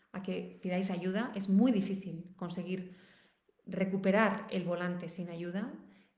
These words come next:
Construir el liderazgo sin ayuda es muy complicado, así que yo te animo a que pidáis ayuda. Aquí estoy yo, con mi equipo, pero hay otros profesionales también. Si por las razones que sean yo no soy la persona para ti, pero seguro que encuentras a alguien que os puede ayudar a construir una familia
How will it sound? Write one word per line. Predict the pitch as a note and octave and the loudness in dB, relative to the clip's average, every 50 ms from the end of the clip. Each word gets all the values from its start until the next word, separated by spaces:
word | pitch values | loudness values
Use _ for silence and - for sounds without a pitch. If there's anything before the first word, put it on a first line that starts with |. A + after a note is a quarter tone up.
| _ _ _ _ _ | _ _ _ _ _
Construir | - G3+ F#3+ F#3+ - - G3 G#3 A#3 A#3 A3 | 4 4 4 4 4 4 6 6 6 6 6
el | G3 F3 | 4 2
liderazgo | F3 F3 E3+ F3 F3 F3+ F3 F3 F3+ | 0 -2 -4 -4 -4 -6 -6 -6 -8
sin | F3 - - E3 | -10 -8 -8 -8
ayuda | E3+ E3 D#3+ F3 F3 F3+ F#3 G3 F#3 - | -6 -6 -6 -4 -4 -4 -4 -4 -4 -6
es | - G3 - G3+ | -6 -2 2 4
muy | G3+ G#3 G#3+ G#3 | 4 6 6 4
complicado, | G3+ G3 F3 - - E3 - F3 F3 F3 | 4 2 -2 -2 -4 -6 -6 -6 -6 -4
así | F#3 F#3 - - | -6 -6 -8 -8
que | - F3 | -6 -4
yo | F3+ - | -4 -4
te | - F3+ | -4 -4
animo | E3+ E3+ E3+ E3 | -6 -4 -6 -6
a | E3 D#3+ | -6 -6
que | E3 | -8
pidáis | E3 E3+ E3 E3 E3 E3 E3+ | -8 -8 -6 -6 -6 -8 -8
ayuda. | E3 D#3+ G3+ A#3+ C4 C#4 D4+ - - | -4 -2 0 0 0 -2 -4 -8 -10
Aquí | G3+ G3 F3+ | -10 -10 -8
estoy | E3+ - F#3+ E3+ | -8 -6 -6 -4
yo, | D#3+ F3+ G3+ B3 D4 - - | -2 -2 -2 -2 -2 -6 -6
con | - | -6
mi | F3 E3+ | -6 -6
equipo, | E3 E3+ G#3 G3+ - C4 C#4 C4+ - - - - - - - | -4 -4 -4 0 0 0 0 -2 -4 -10 -14 -18 -20 -14 -6
pero | - F#3+ G3 | 0 4 6
hay | G#3+ | 6
otros | A#3 A#3 A#3 G#3 - | 6 6 2 -2 -2
profesionales | - F#3+ - F#3+ G3 F#3 F#3 A#3 C#4+ E4+ D4+ - | -4 -4 -4 -4 -4 -2 0 0 0 -2 -4 -4
también. | - G3 F#3+ F3 F3 F#3+ A3+ C4 C4 | -4 -2 -2 -2 0 0 -2 -2 -4
Si | - G3+ | -6 -6
por | G3 F#3 F3 | -4 -4 -4
las | F3 E3+ E3 | -4 -4 -4
razones | E3 E3 F3 F#3+ F#3+ F#3 | -4 -4 -2 -2 -2 -2
que | - - | -6 -8
sean | - - F#3+ F#3 F3+ F3 | -4 -2 -2 -2 0 -2
yo | F3+ F3 | -2 -4
no | F3 | -4
soy | E3+ - F#3 | -4 -6 -6
la | E3+ E3+ E3+ | -6 -6 -8
persona | F#3 F#3+ G3 F3+ E3+ E3 | -8 -8 -8 -8 -8 -8
para | E3 E3 E3 D#3+ D#3+ | -6 -6 -8 -6 -4
ti, | - G3 A3+ B3 - - - - - - _ _ _ _ | -2 -2 -2 -2 -4 -10 -16 -20 -20 -20 _ _ _ _
pero | - D#3+ E3+ | -10 -10 -6
seguro | - F#3+ F#3 F#3 F#3+ G3 G#3+ G#3+ | -4 -4 -2 0 0 0 0 -2
que | - F#3 | -4 -6
encuentras | F3 F3 F#3+ F3+ F3+ F#3+ F#3+ F#3+ F3+ | -4 -4 -4 -4 -2 -2 -2 -4 -4
a | F3 | -6
alguien | F3 E3+ F3+ F3+ | -8 -6 -4 -4
que | F#3 F#3 | -4 -4
os | F3 - | -4 -6
puede | - - F#3+ F#3 F#3 | -4 -2 -2 -2 0
ayudar | F3+ F3 F3 E3+ F3 F3+ | -2 -4 -4 -4 -2 -2
a | F#3 F#3 | -2 -2
construir | - F3+ E3 E3 - - F3 F3+ F3 | -2 -4 -4 -6 -8 -6 -4 -2 0
una | F3+ F#3+ F#3+ | 0 0 0
familia | F#3 - F3+ E3+ E3+ E3 E3+ F3+ F#3 G3 | 0 -2 -4 -6 -4 -4 -4 -4 -4 -6